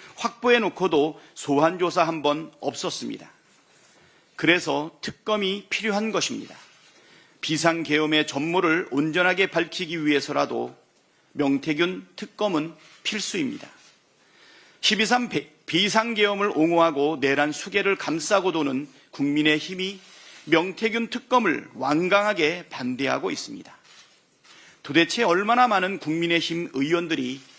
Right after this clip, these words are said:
명태균과 부적절하게 얽혀 있길래 기를 쓰고 반대하는 것인지 국민들은 궁금해합니다.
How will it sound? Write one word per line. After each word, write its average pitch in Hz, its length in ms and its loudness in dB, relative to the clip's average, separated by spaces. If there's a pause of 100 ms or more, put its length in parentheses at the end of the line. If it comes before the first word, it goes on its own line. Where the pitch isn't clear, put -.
(120)
명태균과 180 920 0 (280)
부적절하게 214 680 0
얽혀 185 300 0
있길래 170 600 0 (280)
기를 208 280 4
쓰고 214 320 2
반대하는 156 520 0
것인지 131 600 -8 (760)
국민들은 135 720 -2 (280)
궁금해합니다. 117 720 -8